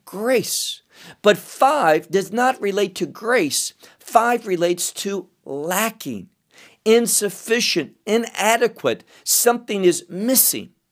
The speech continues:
So when you study all these places that the number five appears, you will find in a dominant way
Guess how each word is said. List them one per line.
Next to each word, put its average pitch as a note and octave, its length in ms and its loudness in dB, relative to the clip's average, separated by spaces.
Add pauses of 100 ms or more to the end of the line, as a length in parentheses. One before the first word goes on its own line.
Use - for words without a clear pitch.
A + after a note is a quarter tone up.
(520)
So D3+ 540 2 (140)
when E3 340 0
you C4+ 160 -2
study - 640 -4 (340)
all G3 400 6
these A3+ 280 -8
places - 720 -4 (260)
that C#3 180 -2
the C3 80 0
number D#3+ 360 0
five D3+ 560 0
appears, A#2 600 -4 (260)
you D3+ 260 -2
will C4 140 -2
find B2 560 -2 (440)
in D#3+ 160 2
a C#3+ 200 2
dominant F3+ 760 0
way G3 480 0